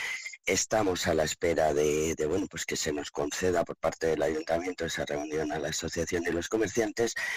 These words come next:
pero nosotros, eh, el miércoles día cuatro a las ocho y media de la tarde en la sede de la Asociación de Vecinos, eh, tenemos la primera reunión para, eh, bueno, pues, eh, dejar constancia de, de la opinión de todos, las ideas que se proponen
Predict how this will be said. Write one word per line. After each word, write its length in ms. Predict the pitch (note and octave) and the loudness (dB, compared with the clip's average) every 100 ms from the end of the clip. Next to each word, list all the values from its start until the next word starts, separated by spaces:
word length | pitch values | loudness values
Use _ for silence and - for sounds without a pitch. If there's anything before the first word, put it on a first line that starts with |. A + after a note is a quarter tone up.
| - - - | -4 -6 -2
pero 240 | - A2+ B2 | 0 2 2
nosotros, 840 | A#2+ F2+ - F2 F#2 G2 G2+ - | 0 0 2 2 2 2 2 2
eh, 420 | F#2 F#2 F2+ E2 - | 4 4 4 2 2
el 160 | E2+ E2 | 0 2
miércoles 640 | G2 G2 E2 D2+ D2 - | 2 2 0 0 0 -2
día 260 | - G2 F2+ | 0 2 2
cuatro 560 | - G#2 G2 C#2+ C2 - | 2 2 2 -2 -4 -4
a 140 | D2 | -4
las 200 | D#2 D#2 | -2 -2
ocho 200 | F2 - | -4 -4
y 40 | D#2 | -2
media 260 | E2 E2 | 0 2
de 60 | E2 | 4
la 120 | D#2+ | 2
tarde 420 | - A#2 A#2 B2 | 2 0 2 2
en 100 | G#2 | 2
la 120 | D#2 C#2+ | 0 -2
sede 320 | E2+ E2 E2 | 0 2 2
de 60 | |
la 100 | D2 | 2
Asociación 540 | C#2+ D#2 D#2 D#2 F2 E2 | 0 -2 -2 -2 0 0
de 80 | E2 | 0
Vecinos, 500 | D2+ F2+ F#2+ G#2 - - - - - - | 0 0 0 -2 -4 -4 -4 -6 -10 0
eh, 360 | F2+ F2+ E2 - | 2 4 2 2
tenemos 480 | E2+ E2 E2+ F2 | 0 0 -4 -4
la 140 | D#2+ E2 | 0 0
primera 560 | E2 E2+ E2 E2 E2 | 0 -2 0 2 2
reunión 440 | - - A#2+ C#3 D#3 - - - - _ _ _ | 2 0 2 2 2 -4 -8 -10 -10 _ _ _
para, 560 | - G2 F#2+ A2+ B2 - | 2 2 4 4 2 0
eh, 480 | F#2+ F#2 F2 E2 D#2+ D#2 | 0 0 2 0 -2 -2
bueno, 240 | F#2 G2 - | -2 -4 -2
pues, 300 | E2+ D2+ - | -2 -2 -2
eh, 680 | C#2 D2 D2 D2 D2 C#2+ C#2+ | 0 0 0 0 0 -2 -2
dejar 760 | D#2 - E2+ E2+ F2 E2 E2+ | -2 0 2 4 4 2 0
constancia 840 | - E2 - - G2+ G2 - G#2+ G#2 | -2 -4 -2 2 2 2 0 2 4
de, 200 | F#2 D#2 | 2 2
de 140 | E2 | 0
la 120 | D2 | 0
opinión 420 | D2+ D#2 D#2+ F2 | -2 -2 0 0
de 120 | E2+ D#2+ | 0 0
todos, 440 | A2+ A#2+ B2+ A#2 | 0 2 2 4
las 260 | G2+ E2 - | 2 2 0
ideas 240 | D#2 D#2 | 0 -2
que 120 | D2 | -4
se 100 | - | -6
proponen 680 | - C#2+ - F2+ F#2+ A#2 A#2 | -6 -6 0 2 4 2 2